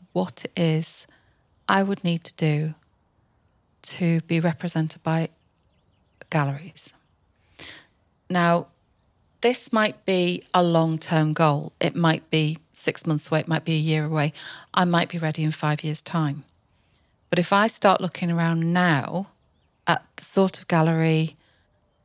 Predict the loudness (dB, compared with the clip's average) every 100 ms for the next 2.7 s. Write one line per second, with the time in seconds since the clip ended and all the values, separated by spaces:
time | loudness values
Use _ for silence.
0 | -2 2 4 4 0 0 2 2 -2 -10
1 | -8 -8 0 2 4 2 -2 0 -2 2
2 | 0 0 -6 -2 0 0 -2